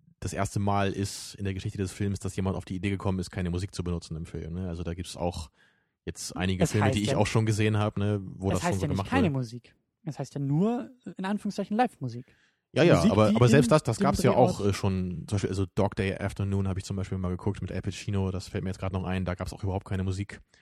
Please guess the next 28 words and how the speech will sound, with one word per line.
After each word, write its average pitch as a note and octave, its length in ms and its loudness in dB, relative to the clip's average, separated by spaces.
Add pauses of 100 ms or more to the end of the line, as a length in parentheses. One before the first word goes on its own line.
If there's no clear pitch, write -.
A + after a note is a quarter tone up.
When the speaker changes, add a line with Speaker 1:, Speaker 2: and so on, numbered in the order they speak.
Speaker 2:
Ja, D3+ 280 2
es D#3+ 140 -4
ist F3+ 160 -6
ja E3 140 0
auch, - 260 -4
äh, D#3 300 -4
zumindest D#3 300 -6
stand D#3+ 140 -4
das D3 120 -4
irgendwie D#3 180 -2
auch D3+ 60 -2
bei D3+ 160 -6
Wikipedia, D#3 440 -2
ich C#3 120 -2
glaub D3+ 240 -2
irgendwie, D3+ 420 -2
äh, C#3+ 460 -4
fünfundsechzig D#3+ 760 -6
oder E3 100 -4
so D#3 140 -4
gab's - 240 -4
ja C#3 80 -12
auch D#3 80 -8
schon - 160 -10
mal C#3 80 -2
so C3 80 -4
eine C3 120 -4
Dogma-Bewegung, B2+ 840 -8